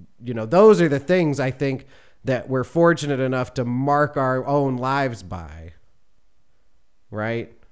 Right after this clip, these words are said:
And like I said, it's not gonna, you know, I'm not gonna spill all of mine out because it's not important. It's in my head and it can be in your head. Just sort of wrap yourself up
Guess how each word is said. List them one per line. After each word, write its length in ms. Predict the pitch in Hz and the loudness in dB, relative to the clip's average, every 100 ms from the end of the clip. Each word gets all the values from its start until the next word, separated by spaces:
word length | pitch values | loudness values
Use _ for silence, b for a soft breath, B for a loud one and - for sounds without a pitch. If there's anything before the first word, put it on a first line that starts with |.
| - - - - 143 | -20 -20 -20 -14 -6
And 120 | 180 | 0
like 200 | 208 208 | 2 2
I 80 | 208 | 2
said, 260 | 214 233 | 4 4
it's 160 | 165 160 | 4 2
not 300 | 190 190 160 | 2 2 0
gonna, 160 | 185 180 | -2 0
you 160 | 180 | 2
know, 60 | 165 | 2
I'm 100 | 190 | 4
not 100 | 190 | 4
gonna 180 | 180 170 | 2 0
spill 400 | - - 185 175 | -4 0 4 4
all 340 | 160 175 170 | 4 4 4
of 100 | 151 | 2
mine 400 | 143 180 185 143 | 0 2 2 0
out 280 | 123 131 127 | -2 -4 -4
because 220 | 143 160 | -6 -4
it's 100 | 151 | -2
not 160 | 180 175 | -2 -2
important. 340 | 156 202 147 139 | -2 0 0 0
It's 80 | |
in 120 | 175 170 | -2 0
my 180 | 135 | 0
head 420 | 131 175 175 170 - B B | 0 0 0 -2 -6 B B
and 100 | 135 | -4
it 100 | 156 | -2
can 140 | 180 160 | -2 -2
be 160 | 160 | 0
in 80 | 170 | 0
your 160 | 226 269 | -2 -2
head. 240 | 135 104 | -2 -2
Just 260 | 139 147 - b b - | -4 -4 -10 b b -12
sort 280 | - 202 | -2 0
of 140 | 180 104 | 0 0
wrap 380 | 120 165 175 180 | -2 0 0 0
yourself 580 | 170 - 180 160 - | -2 0 2 2 2
up 480 | 170 151 - - - | 2 2 0 -14 -16